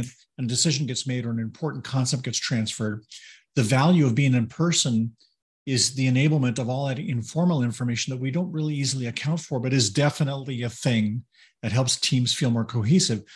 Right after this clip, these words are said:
So we were trying to build tools that replicated that. We had a tool where it was a conferencing tool where everybody's camera was on all the time.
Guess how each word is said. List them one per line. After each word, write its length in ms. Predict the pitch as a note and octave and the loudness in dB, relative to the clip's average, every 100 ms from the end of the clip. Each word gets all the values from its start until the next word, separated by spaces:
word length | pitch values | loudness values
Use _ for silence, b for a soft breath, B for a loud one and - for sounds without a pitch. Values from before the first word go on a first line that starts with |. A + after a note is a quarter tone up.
| B | B
So 160 | - | 0
we 140 | B2+ D3+ | 4 6
were 120 | G3 | 4
trying 280 | - D#3 C3+ | 4 0 0
to 80 | A2+ | 0
build 280 | B2+ A#2+ | -2 -4
tools 520 | - - D3+ C#3 B2+ - | -4 -2 -2 0 -2 -4
that 160 | B2+ B2+ | -4 -4
replicated 640 | C#3+ D#3 D#3 D#3+ C3 A2 | -4 -4 -4 -2 -2 -2
that. 220 | A#2 - - B B B | -2 -4 -10 B B B
We 60 | D#3 | 2
had 100 | C#3 | 4
a 40 | |
tool 380 | - D#3 D3 C#3+ | 2 2 2 4
where 240 | B2+ A#2 | 2 2
it 120 | A#2+ A#2+ _ _ - | -2 -8 _ _ -8
was 100 | A#2 | -4
a 40 | |
conferencing 580 | A#2 E3+ F#3 - C#3 A#2 - - | 2 2 2 2 0 -2 -8 -4
tool 160 | C#3 | -2
where 320 | A#2+ A#2 - - | 0 0 -4 -2
everybody's 520 | D#3+ E3 D#3 C#3 B2+ | 4 4 4 2 0
camera 320 | - B2+ B2+ | 0 -2 -2
was 120 | B2 | -2
on 140 | A#2+ B2 | -2 -2
all 140 | A#2+ | -4
the 80 | B2 | -4
time. 480 | A#2 A#2 A2 G#2+ | -4 -2 -2 -4